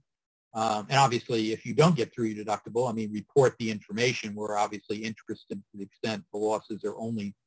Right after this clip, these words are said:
falling in the deductible, report, you know, what you, what you do f-, feel would go through the deductible, even if it doesn't exhaust it. Uh, if you have exhausted the deductible, you have the eighty percent figure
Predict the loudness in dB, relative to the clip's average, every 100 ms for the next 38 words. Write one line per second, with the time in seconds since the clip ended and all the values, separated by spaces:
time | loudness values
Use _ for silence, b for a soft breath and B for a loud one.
0 | _ -2 -2 -2 -6 -8 -4 -4 -4 -10
1 | -8 -6 -8 -2 0 0 _ _ _ _
2 | _ _ -6 -4 -2 -2 -4 -4 -4 -4
3 | -4 -4 -2 -6 -4 -2 -2 -6 -20 _
4 | -2 2 2 0 0 0 0 -2 0 0
5 | -6 -10 -8 -2 0 0 -2 -4 -4 -6
6 | -8 -12 -8 -8 -8 -8 -2 0 0 -6
7 | -10 _ _ _ _ _ _ -2 2 4
8 | 2 0 0 2 4 6 6 2 0 0
9 | -2 -6 -4 0 0 0 0 2 2 -2
10 | _ -4 0 0 2 2 2 2 -4 -4
11 | -4 -6 -4 -4 0 2 2